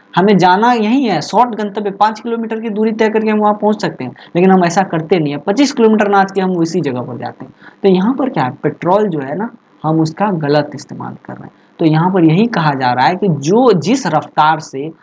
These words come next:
हम संसाधनों का प्रयोग कर रहे हैं, चाहे वो प्राकृतिक हो, मानव निर्मित हो, अर्ध प्राकृतिक हो, ठीक है, तो जिस भी तरह से हम संसाधनों का अभी प्रयोग कर रहे हैं,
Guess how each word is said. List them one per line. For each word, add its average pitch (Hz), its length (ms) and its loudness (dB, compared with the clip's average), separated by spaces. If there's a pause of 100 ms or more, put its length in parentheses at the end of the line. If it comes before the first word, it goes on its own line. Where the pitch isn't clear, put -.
(220)
हम 285 160 2
संसाधनों 160 680 -2
का 202 120 -2
प्रयोग 165 420 -2
कर 123 100 -10
रहे 120 180 -10
हैं, 135 80 -6
चाहे 196 200 0
वो 262 120 2
प्राकृतिक 165 680 -4
हो, 170 300 -4 (260)
मानव 165 420 0
निर्मित 151 440 -4
हो, 151 160 2
अर्ध 190 380 0
प्राकृतिक 147 540 -4
हो, 151 280 -2
ठीक 233 160 0
है, - 160 -2 (500)
तो 302 300 4 (720)
जिस 233 300 4
भी 320 160 6
तरह 214 240 -2
से 202 120 -6
हम 202 120 -6
संसाधनों 170 540 -2
का 185 120 0
अभी 156 360 0
प्रयोग 185 460 -2
कर 151 120 0
रहे 139 140 -6
हैं, 156 180 -6